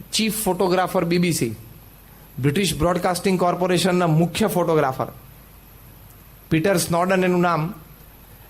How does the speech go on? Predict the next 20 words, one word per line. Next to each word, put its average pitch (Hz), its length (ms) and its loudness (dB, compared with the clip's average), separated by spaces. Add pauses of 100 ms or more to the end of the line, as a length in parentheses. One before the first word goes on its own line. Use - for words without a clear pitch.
એણે 175 200 0
કહ્યું 185 260 2
કે 170 460 2 (240)
"મેં 165 720 0
દુનિયાના 165 400 2
બસો 156 440 0
દેશોમાં 160 600 0 (640)
એક 208 260 2
હજારથી 175 480 2
પણ 180 160 0
વધારે 170 580 2
આંતરરાષ્ટ્રીય 185 800 0
કક્ષાની 175 520 -2
વિભૂતિઓ, 156 640 0
પર્સનાલિટી, 165 720 -2
વ્યક્તિઓ, 147 540 0 (460)
સ્પોર્ટ્સમેન 180 600 0
હોય, 175 140 2
પોલિટિશિયન 175 640 0
હોય, 165 340 2